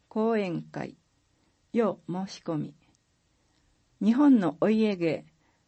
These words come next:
魂のバトンパス。会場、岡谷東部中学校体育館。会場、九時。開演、九時三十分から。対象者、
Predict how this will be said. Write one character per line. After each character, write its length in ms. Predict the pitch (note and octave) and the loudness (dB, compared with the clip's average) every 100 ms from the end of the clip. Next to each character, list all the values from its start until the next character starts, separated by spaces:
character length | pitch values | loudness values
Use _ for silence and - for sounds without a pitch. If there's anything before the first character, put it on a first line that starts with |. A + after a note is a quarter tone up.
| _ | _
魂 580 | - C#4 C#4+ C#4 F#3 E3+ | 0 4 4 2 -4 -2
の 160 | D#3 - - | -2 -4 -8
バ 140 | F3 | -10
ト 200 | F3 G#3+ | -6 -6
ン 100 | G#3 | -6
パ 180 | - F#3+ | -8 -12
ス。 240 | - - _ _ _ _ _ _ _ _ _ _ | -12 -20 _ _ _ _ _ _ _ _ _ _
会 300 | G3+ G#3 G3+ | -6 -4 -4
場、 360 | G3 F#3 F3 - _ _ _ _ _ _ _ _ - | -4 -4 -6 -12 _ _ _ _ _ _ _ _ -6
岡 240 | C4+ C4+ | -4 -2
谷 180 | G#3+ E3 - - | -2 -2 -6 -4
東 180 | A#3 | -2
部 140 | B3 A#3 | 0 -2
中 260 | A#3 G#3 | -2 -4
学 200 | G3+ F#3+ - - | -4 -8 -12 -8
校 240 | D#3+ - - _ _ | -6 -6 -10 _ _
体 260 | G#3+ A3+ A3+ | -4 -2 -2
育 240 | - F#3 | -4 -8
館。 260 | - D3 - _ _ _ _ _ _ _ - | -6 -8 -8 _ _ _ _ _ _ _ -20
会 320 | - G#3 G3+ | -6 -4 -4
場、 340 | F#3+ F3+ E3 - _ _ _ - | -4 -4 -4 -8 _ _ _ -4
九 160 | B3 | -4
時。 220 | A3+ - _ _ _ _ _ _ _ - | -4 -10 _ _ _ _ _ _ _ -6
開 340 | G#3 G#3+ G#3 | 0 0 0
演、 240 | G3 A#3 - _ _ | -4 -6 -12 _ _
九 120 | C#4 | -6
時 120 | A#3+ | -6
三 340 | F#3+ G#3 G3+ G3+ | -6 -6 -6 -6
十 120 | F#3+ - - | -8 -10 -2
分 200 | C#3+ - | -2 -2
か 160 | - | -10
ら。 100 | - _ _ _ _ _ _ _ _ _ _ _ | -14 _ _ _ _ _ _ _ _ _ _ _
対 200 | G#3 B3 | -2 -2
象 260 | B3+ G3 F#3 | -2 -4 -6
者、 240 | - - | -8 -14